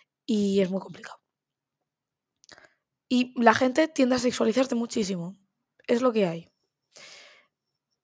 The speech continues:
Pues muchas veces, mm, quieres tener las tetas más pequeñas, <laughs> ¿sabes? Y muchas veces te las ves más pequeñas, otras veces te las ves más grandes, y el día que te las veas más grandes, otro día te las ves normal, pero el día que te las ves más grandes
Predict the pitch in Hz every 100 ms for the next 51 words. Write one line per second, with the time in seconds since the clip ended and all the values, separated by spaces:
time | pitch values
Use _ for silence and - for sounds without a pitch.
0 | _ _ _ _ - 233 254 277 247 262
1 | - 285 285 277 - 233 220 214 214 208
2 | 254 233 214 185 180 180 180 190 254 339
3 | 262 220 180 - - - - - - 277
4 | 240 202 - _ _ _ _ _ _ _
5 | _ _ - - - _ _ _ 220 233
6 | 240 240 240 196 185 214 220 208 233 247
7 | 240 208 196 233 208 208 208 226 233 247
8 | 220 208 214 214 220 220 190 202 214 226
9 | 233 247 269 - - - 226 233 240 202
10 | 202 226 254 262 226 214 220 220 226 226
11 | 226 233 269